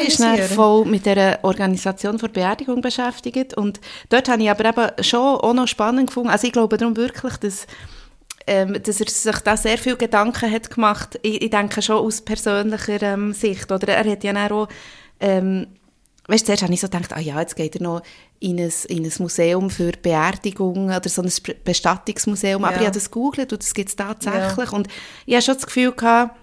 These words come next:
Speaker 1: dass er wahrscheinlich eine Art wie, dass sein Gedanke ein bisschen war, eben, man muss doch eigentlich können, auch über den Tod reden und über die Planung,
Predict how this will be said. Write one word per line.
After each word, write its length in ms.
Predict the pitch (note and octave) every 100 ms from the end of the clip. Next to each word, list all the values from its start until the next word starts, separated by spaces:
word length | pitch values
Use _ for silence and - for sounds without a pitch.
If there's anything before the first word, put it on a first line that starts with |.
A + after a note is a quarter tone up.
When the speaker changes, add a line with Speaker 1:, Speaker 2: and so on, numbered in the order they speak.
| - _ - - _ _ _ - - -
Speaker 1:
dass 180 | A3+ G#3+
er 300 | - G#3 A3+
wahrscheinlich 520 | A3+ - A#3 A#3 -
eine 160 | G#3 G3
Art 240 | G#3 A3+
wie, 240 | G#3+ A3+ A3+
dass 200 | G3+ -
sein 80 | A3
Gedanke 440 | G3+ G3 A3 A3
ein 60 | G#3
bisschen 560 | A3 - - G#3+ A3 A3 - - -
war, 80 | G#3 A3+ A3
eben, 80 |
man 140 | G3+ G#3
muss 260 | G#3 A3
doch 160 | A#3 A3+
eigentlich 400 | G#3 G3+ A3 G#3+
können, 380 | - G#3 G3 G#3+
auch 300 | G#3+ G3+ G3+
über 160 | G3+ F#3+
den 200 | F#3 F#3
Tod 320 | G3 G3 G3+
reden 380 | G#3 A3 A3+ A3+
und 160 | G3 F#3+
über 120 | G3
die 120 | F#3+
Planung, 640 | F#3 - F#3 F#3+ G#3+ G#3+